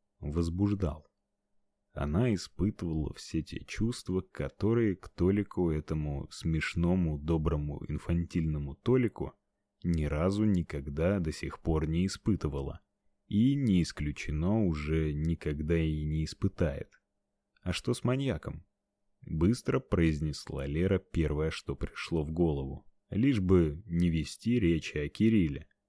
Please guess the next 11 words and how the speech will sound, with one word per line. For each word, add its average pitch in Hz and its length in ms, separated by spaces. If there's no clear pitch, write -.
Лишь 110 360
бы 98 160
не 85 220
вести 113 640
речи 85 380
о 73 100
Кирюхе. 98 680
И 151 200
Толик 90 420
сказал: 82 600
"Ну, 101 680